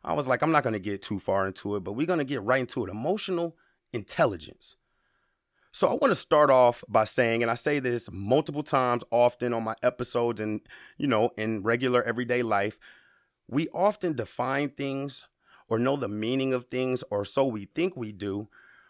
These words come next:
but we don't use the definitions properly.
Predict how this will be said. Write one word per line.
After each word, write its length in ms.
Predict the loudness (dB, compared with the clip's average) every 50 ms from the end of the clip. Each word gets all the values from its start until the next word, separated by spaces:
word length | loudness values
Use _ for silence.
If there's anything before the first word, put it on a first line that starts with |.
| _ 2
but 320 | 4 4 4 4 2 -4 _ _ -10
we 160 | -8 -6 -6
don't 340 | -4 -2 0 0 0 0 0
use 260 | 2 2 2 2 0
the 120 | -2 -4
definitions 800 | -2 0 0 0 0 -2 -4 -4 -2 -2 -2 -4 -4 -6 -6 -8
properly. 680 | -10 -6 0 0 2 2 0 -4 -10 -14 -14 -18 -20 _